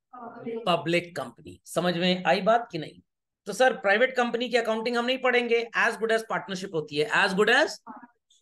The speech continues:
पार्टनरशिप। खोपड़े में बात गई। इसीलिए पार्टनरशिप में मैक्सिमम लिमिट पचास रखी गई है कंपनीज एक्ट के तहत। पहले सौ की गई थी,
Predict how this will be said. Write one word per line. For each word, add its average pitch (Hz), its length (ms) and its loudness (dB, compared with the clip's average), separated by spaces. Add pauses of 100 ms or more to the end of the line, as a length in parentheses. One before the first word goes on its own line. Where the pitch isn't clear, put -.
(320)
पार्टनरशिप। 139 520 -10 (160)
खोपड़े 180 220 -2
में 190 80 -4
बात 190 120 0
गई। 220 260 2 (260)
इसीलिए 285 340 2
पार्टनरशिप 247 640 2
में 226 80 0
मैक्सिमम 208 500 -2
लिमिट 190 420 2 (140)
पचास 196 440 0
रखी 190 220 -8
गई 185 160 -2
है 240 100 0
कंपनीज 190 640 -8
एक्ट 156 220 -4
के 180 80 -2
तहत। 170 240 -2
पहले 220 180 4
सौ 262 160 4
की 285 120 0
गई 277 180 0
थी, 233 260 -4